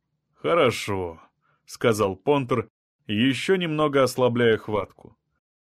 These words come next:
Но потом он снова впечатал Раскина в стену,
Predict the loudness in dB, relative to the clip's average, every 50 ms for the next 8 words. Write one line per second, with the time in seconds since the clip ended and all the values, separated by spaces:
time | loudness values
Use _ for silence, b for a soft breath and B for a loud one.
0 | _ _ _ _ -10 -6 -4 -4 -2 0 -2 0 0 -2 -2 -2 -4 -6 -6 -8
1 | -4 -2 -2 0 0 0 -2 -2 -4 -6 -6 -4 0 -2 -2 0 0 -2 -2 0
2 | 2 2 0 0 -2 -2 -2 -2 -2 -4 -6 -8 -14 -6 -2 -2 0 0 0 0
3 | -2 -4 -6